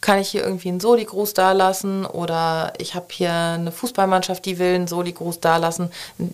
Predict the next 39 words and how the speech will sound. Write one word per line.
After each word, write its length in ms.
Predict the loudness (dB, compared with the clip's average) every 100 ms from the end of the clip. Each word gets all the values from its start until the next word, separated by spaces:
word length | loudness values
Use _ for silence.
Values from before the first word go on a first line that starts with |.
| -10 -2
Egal. 480 | 4 6 6 4 -2 -12 _ _
Also 180 | 0 0
das 260 | -2 -4 -4
ist 160 | 0
ja, 300 | 4 4 4 -2 -20 0
da 100 | 2
geht's 240 | 4 2 2
ja 120 | 2
auch 80 | 2
viel 180 | -2
um 100 | -2
Symbolik. 640 | -2 -2 0 -2 -2 -8 -14 -20 -18 -16 -18 -8
Ansonsten 500 | -2 2 4 2 -2
kann 180 | -2 0
man 140 | 2
natürlich 420 | 2 0 -4 -4 0
alle 200 | 2 2
PolitikerInnen 720 | 0 -2 -2 -2 -2 -2 -2
gerne 240 | 0 2
anschreiben 640 | 2 0 -2 0 2 2 0
und 160 | -2
immer 260 | 0 2 4
wieder 260 | 6 4 4
anschreiben 500 | 0 0 2 2 0
und 80 |
sagen, 220 | 4 4 2
"Hey, 360 | 2 2 2 -2 _ _ _ _ _ _
ich 100 | 2
hab 140 | 2 4
gehört, 420 | 2 6 6 4
da 60 |
ist 180 | 0 0
im, 380 | -4 -2 -4 -4
im 140 | -6 -2
Krankenhaus 440 | 0 2 0 0
ist 120 | -2
ordentlich 500 | 2 4 4 0 -2
was 160 | -2 2
los. 460 | 2 4 4 2